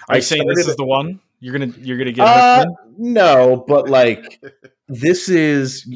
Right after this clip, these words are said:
Speaker 2: this is, um, Hearthstone,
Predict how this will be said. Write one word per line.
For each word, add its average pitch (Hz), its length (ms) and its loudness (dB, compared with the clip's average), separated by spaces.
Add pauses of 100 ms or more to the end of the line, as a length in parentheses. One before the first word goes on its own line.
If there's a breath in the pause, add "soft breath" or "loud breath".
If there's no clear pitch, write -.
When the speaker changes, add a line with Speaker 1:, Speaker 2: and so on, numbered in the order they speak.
(100)
Speaker 2:
this 147 280 -6
is, 139 280 -4
um, 98 580 0 (1700 loud breath)
Hearthstone, 180 1200 -4